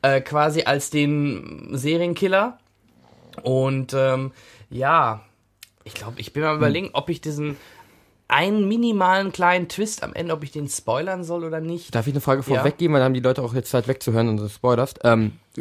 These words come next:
Speaker 3: kriegt der, kriegt der Luke das denn überhaupt mit, dass er die abschnitzelt?
Speaker 1: Ja, äh, am Anfang die, diese Tankstellenszene noch nicht, da bekommt er das noch nicht so wirklich mit.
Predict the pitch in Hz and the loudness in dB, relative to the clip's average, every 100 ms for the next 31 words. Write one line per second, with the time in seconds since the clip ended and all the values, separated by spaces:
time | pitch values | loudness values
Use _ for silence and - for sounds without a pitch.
0 | 120 - 123 143 127 120 117 123 - 127 | -10 -8 0 4 4 4 -2 -4 2 4
1 | 120 120 131 131 120 - 120 117 107 120 | 4 2 0 0 -4 -4 0 2 2 0
2 | 170 175 - 165 170 156 156 - 180 180 | 0 -2 -2 -2 -2 -2 -2 -2 -4 -4
3 | 196 - 127 127 135 139 147 143 143 143 | -6 -4 2 4 4 4 2 2 2 0
4 | 139 135 110 123 107 127 147 214 214 170 | -2 -6 -8 -8 -4 0 2 2 0 0
5 | 175 151 151 160 180 214 - 208 196 208 | -4 -6 0 0 2 0 0 -2 -2 -2
6 | 185 160 147 226 - - - 156 165 151 | 0 0 0 -2 -4 -8 -6 -4 -2 -2
7 | 147 139 160 208 233 220 220 214 240 | -4 -4 -4 -4 -6 -8 -6 -2 -2